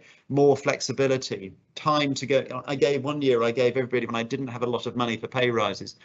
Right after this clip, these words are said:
I gave everybody just, um, two days to do whatever they like in terms of thinking about work,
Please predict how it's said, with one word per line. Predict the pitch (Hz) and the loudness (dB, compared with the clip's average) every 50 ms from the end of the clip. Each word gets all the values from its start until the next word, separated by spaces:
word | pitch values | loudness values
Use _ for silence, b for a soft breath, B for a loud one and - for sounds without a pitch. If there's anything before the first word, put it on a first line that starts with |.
| B B B B B | B B B B B
I | 123 123 | -2 2
gave | 120 139 139 131 131 127 | 6 6 6 6 6 4
everybody | 127 131 123 139 117 127 123 117 113 113 110 | 4 2 2 2 2 2 4 4 2 2 2
just, | 113 127 120 - - - - - | 0 0 -2 -2 -4 -8 -6 -4
um, | 120 117 117 117 | -2 0 0 0
two | 113 - 160 156 143 127 | 0 0 2 2 2 4
days | 131 123 117 117 113 110 - | 4 4 4 4 2 -2 -4
to | 127 | -2
do | 123 127 | 0 0
whatever | 120 120 131 131 120 120 | 2 4 2 2 2 2
they | 120 113 113 | 2 2 4
like | 113 120 113 98 90 - _ - | 4 4 2 2 -2 -6 _ -14
in | - - 117 117 110 | -12 -6 -4 -4 -4
terms | - 127 120 117 113 | -2 -2 -2 -2 -2
of | 110 98 | -4 -8
thinking | - - 131 127 127 - 110 107 | -6 -4 -2 -2 -2 -2 -4 -4
about | - 107 107 104 - 113 | -2 -2 -2 -2 -2 0
work, | 120 117 107 98 95 92 - - - | 2 2 2 2 -2 -6 -8 -12 -18